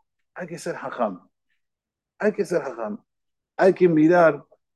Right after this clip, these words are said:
qué puedo hacer con mi dinero para elevarlo de una manera exponencial. No solamente elevarlo, sino de una manera wow. Co-, a veces con cien dólares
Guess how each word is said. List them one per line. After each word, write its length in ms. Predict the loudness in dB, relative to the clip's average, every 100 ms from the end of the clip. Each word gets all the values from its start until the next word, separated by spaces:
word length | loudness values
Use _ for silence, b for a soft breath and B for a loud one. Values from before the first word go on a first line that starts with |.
| _ _
qué 140 | 0
puedo 240 | 2 0 -2
hacer 260 | -4 -8
con 180 | -6 -6
mi 80 | -2
dinero 560 | 0 0 0 0 -4 -6
para 180 | -4 -2
elevarlo 440 | -2 -2 0 2
de 60 | 0
una 140 | -2
manera 480 | -4 -4 -4 -4 -8 _ _ _ _ _
exponencial. 960 | -8 -8 0 2 2 -2 0 0 2 -4
No 100 | -4
solamente 460 | -4 -4 -4 -2
elevarlo, 320 | -2 -2 -4
sino 220 | -8 -6 -6
de 60 |
una 100 | -4
manera 280 | -4 -2 -2
wow. 520 | -4 -2 0 0 -2 b b b _
Co-, 180 | -2 0
a 100 | 0
veces 200 | -4 -4
con 160 | -6 -6
cien 240 | -4 -2
dólares 460 | -2 0 0 0